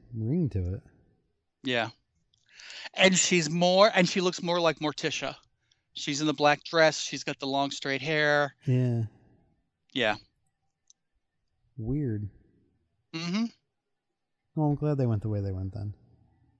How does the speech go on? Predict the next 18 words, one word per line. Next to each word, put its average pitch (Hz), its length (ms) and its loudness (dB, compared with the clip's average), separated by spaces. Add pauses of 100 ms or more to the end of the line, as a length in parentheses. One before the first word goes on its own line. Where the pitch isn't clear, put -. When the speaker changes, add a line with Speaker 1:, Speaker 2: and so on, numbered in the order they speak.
(160)
Speaker 2:
Yes. - 360 -8 (2000)
Speaker 1:
Oh, 135 240 -2
okay. 120 160 -8 (1080)
Speaker 2:
Yeah. 233 220 -2 (1300)
So - 160 -6
there 190 120 -2
you 160 80 0
have 123 180 -2
it. 113 160 -10 (180)
<laughs> - 60 -2 (2500)
Speaker 1:
And 156 140 4
it 151 80 0
was 117 160 2
in 113 140 2
color. 104 440 -6 (1300)
Speaker 2:
Yes. - 480 0 (1900)
Speaker 1:
That's - 300 -6
weird. 95 260 -8